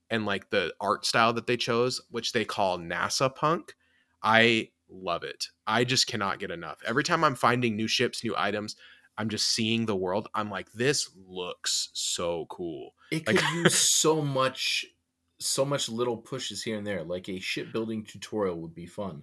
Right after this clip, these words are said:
Speaker 2: Uh,
Speaker 1: <laughs> Just le-,
Speaker 2: creating,
Speaker 1: just letting you
Speaker 2: instead of, like
Speaker 1: understand, letting you understand how the shipbuilding is supposed to work instead of just kinda throwing you in the deep end of the pool.
Speaker 2: Yeah, or, uh, you know, me just going on Reddit and wa-, you know, finding the best YouTube video to watch how someone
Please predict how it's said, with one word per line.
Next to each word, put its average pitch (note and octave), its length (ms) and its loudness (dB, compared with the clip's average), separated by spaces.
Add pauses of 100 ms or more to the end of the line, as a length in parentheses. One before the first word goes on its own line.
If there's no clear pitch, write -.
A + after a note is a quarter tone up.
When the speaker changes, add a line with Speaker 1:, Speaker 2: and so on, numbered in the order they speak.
(600)
Speaker 2:
Uh, A2 260 6 (120)
Speaker 1:
<laughs> - 200 -10 (160)
Just - 40 4
le-, D3 140 10
Speaker 2:
creating, D3+ 360 6 (100)
Speaker 1:
just - 140 2
letting D#3+ 220 12
you F3 80 12
Speaker 2:
instead - 20 12
of, E3+ 40 12
like D#3+ 140 12
Speaker 1:
understand, C#3+ 420 10 (200)
letting D3+ 180 10
you E3 100 10
understand C#3 500 6
how A#2+ 140 10
the A2+ 100 2
shipbuilding A2+ 400 4
is A2 80 2
supposed A2 240 2
to A#2 60 2
work A2 140 2
instead A2+ 160 0
of G2+ 60 0
just F#2+ 140 0
kinda G2+ 160 2
throwing G2+ 340 0
you G2+ 80 0
in G2 80 -2
the G2+ 60 -2
deep F#2+ 220 -6
end G2 140 -2
of F#2+ 60 -8
the G2 80 -4
pool. G#2 320 -2 (140)
Speaker 2:
Yeah, D3 540 8
or, B2+ 200 10
uh, A2+ 160 8
you A2 180 2
know, A2 140 2
me A2 180 -2
just A2 200 -4
going A2 200 2
on F#2+ 160 -2
Reddit G2 340 0 (100)
and F#2 220 -6
wa-, F#2 220 -2
you F#2+ 180 -2
know, F#2 100 -2
finding G2 440 -2
the F2+ 100 -4
best F#2+ 480 -2
YouTube G2 360 -6
video F2+ 360 -4
to F#2+ 140 -8
watch F2+ 320 -2
how F#2 140 -2
someone F2+ 440 -8